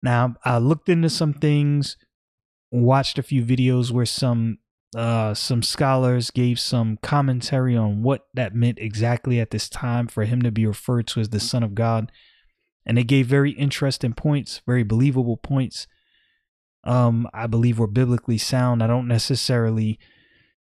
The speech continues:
wanna expound on that just, you know, right at this point. But I think it's, it's interesting that clearly this meant something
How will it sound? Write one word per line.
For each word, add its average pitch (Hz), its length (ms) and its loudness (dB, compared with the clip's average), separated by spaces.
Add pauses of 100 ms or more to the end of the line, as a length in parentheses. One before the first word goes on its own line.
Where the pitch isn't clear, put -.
(180)
wanna 123 180 4
expound 151 540 2
on 139 180 2
that 139 280 -2
just, 127 280 -6
you 135 160 2
know, 120 100 4
right 123 260 2
at 117 140 -2
this 120 160 -4
point. 127 400 -2 (960)
But 120 200 2
I 113 80 2
think 139 280 -2
it's, 120 240 -2
it's 123 160 -6
interesting 143 680 0
that 113 280 -2 (2000)
clearly 196 600 2
this 139 300 0
meant 139 420 0
something 113 680 -2